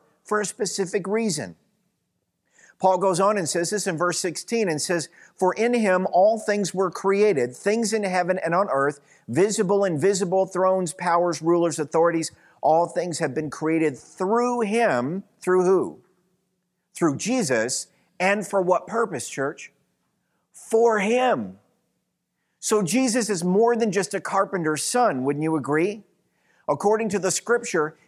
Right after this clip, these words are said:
Jesus is the general architect and contractor for all that has been made. Jesus is the one who from on high with the Father and Holy Spirit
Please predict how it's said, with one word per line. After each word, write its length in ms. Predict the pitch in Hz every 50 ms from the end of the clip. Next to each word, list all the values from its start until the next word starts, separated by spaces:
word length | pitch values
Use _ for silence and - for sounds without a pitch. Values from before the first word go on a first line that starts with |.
| - -
Jesus 540 | 113 110 143 220 240 247 202 220 196 - 190
is 160 | 175 160 -
the 140 | - 165 143
general 800 | 117 110 110 - 190 196 214 214 214 220 214 226 214 202 - _ _ _ -
architect 800 | - 175 196 208 202 - 226 208 - - 202 190 185 175 156 - - _ -
and 240 | 185 180 175 170 -
contractor 800 | - - 180 208 220 208 175 - 170 156 135 135 - - 160 160
for 260 | 160 - 165 160 - -
all 300 | 160 170 175 190 196 202
that 160 | 175 185 175 165
has 160 | 170 147 131
been 220 | 147 170 160 160
made. 360 | 156 165 170 165 131 107 104 _ _ _ _ _ _ _ _ _ _ _ _ _ _ _ _ _ _ _
Jesus 380 | - 202 233 240 196 240 202 -
is 160 | 220 190 -
the 80 | 190 175
one 260 | 165 175 180 185 180
who 200 | 165 185 185 165
from 320 | - - 175 175 185 196 -
on 260 | 185 196 220 233 220
high 360 | 202 196 226 220 208 185 160
with 180 | 156 156 165 143
the 60 | 156
Father 360 | - - 175 170 190 202 214
and 100 | 190 180
Holy 240 | 165 165 160 160 156
Spirit 580 | 143 - - - 233 247 226 190 160 156 -